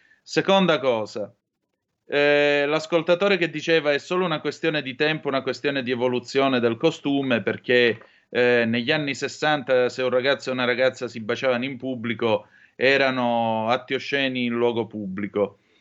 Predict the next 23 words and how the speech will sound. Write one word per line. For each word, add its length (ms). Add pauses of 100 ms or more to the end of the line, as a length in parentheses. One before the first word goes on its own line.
(280)
Sì, 420
d'accordo, 720
il 220
topless 580
era 560
addirittura 600
atti 180
osceni 300
in 60
luogo 280
pubblico 440
fino 140
a 60
quando 260
nell'ottantadue 840
c'è 160
voluta 340
una 160
sentenza 480
della 160
Cassazione 720
per 140
renderlo 640